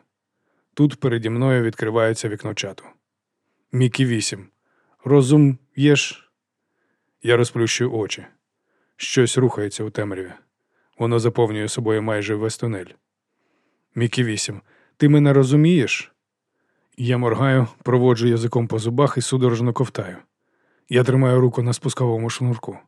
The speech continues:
"Мікі вісім. Так, я тебе розумію". "Мікі вісім. Ти перший?" А тепер не розумію. Повзун наближається, обидві пари жувал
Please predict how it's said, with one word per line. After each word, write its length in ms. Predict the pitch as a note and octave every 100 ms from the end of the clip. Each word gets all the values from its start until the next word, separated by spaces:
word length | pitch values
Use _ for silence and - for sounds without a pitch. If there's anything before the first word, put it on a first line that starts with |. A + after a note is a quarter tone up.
| _ _ _ _ _ _ _
"Мікі 340 | A#2+ B2+ - B2
вісім. 380 | G#2 - F#2
Так, 380 | - C#3 A#2+ - _
я 140 | C3
тебе 220 | C3 C3+ C3+
розумію". 520 | C3 B2+ A2 G2+ G2 _ _ _ _ _ _ _ _ -
"Мікі 320 | B2+ A#2+ B2
вісім. 400 | A2+ A2 G#2 F#2+ _
Ти 120 | C3+
перший?" 560 | B2+ C#3+ C#3+ - F#3 - _ _ _ _ _ _ _ _ -
А 120 | A2
тепер 300 | B2+ C3 B2
не 120 | C3
розумію. 500 | C3 C3 B2+ G#2 G2 - _ _ _ _
Повзун 400 | C#3 C3 B2 C3
наближається, 680 | B2 A#2+ B2 C#3 A#2+ G#2 G#2
обидві 420 | G#2 A2 A#2+ A2+
пари 260 | A2 A#2+ A2+
жувал 420 | G#2 A#2+ A#2+ A2+